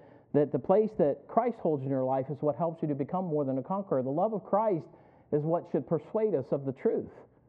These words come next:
When we open the Scriptures, understand you're reading the Word of God. And so the power is in the Word. When someone is fully persuaded, often they're completely convinced in the matter, and this is what happens. We have total confidence in it.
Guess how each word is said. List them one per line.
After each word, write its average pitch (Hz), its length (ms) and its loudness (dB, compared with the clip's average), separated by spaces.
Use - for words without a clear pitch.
When 180 120 6
we 202 140 4
open 240 300 4
the 185 120 0
Scriptures, 233 380 0
understand 214 480 0
you're 175 140 4
reading 202 440 2
the 220 220 4
Word 220 300 4
of 196 100 0
God. 175 360 0
And 170 120 4
so 226 120 10
the 185 80 4
power 220 480 4
is 160 100 0
in 214 140 6
the 214 80 4
Word. 220 300 6
When 185 240 6
someone 269 280 6
is 185 180 2
fully 269 240 6
persuaded, 208 580 6
often 220 320 4
they're 180 140 4
completely 220 420 4
convinced 202 440 2
in 175 100 2
the 160 60 4
matter, 165 340 4
and 175 180 4
this 226 220 8
is 240 100 2
what 220 160 6
happens. 196 540 2
We 175 100 4
have 165 240 0
total 196 240 2
confidence 147 640 -2
in 104 60 -6
it. 101 140 -10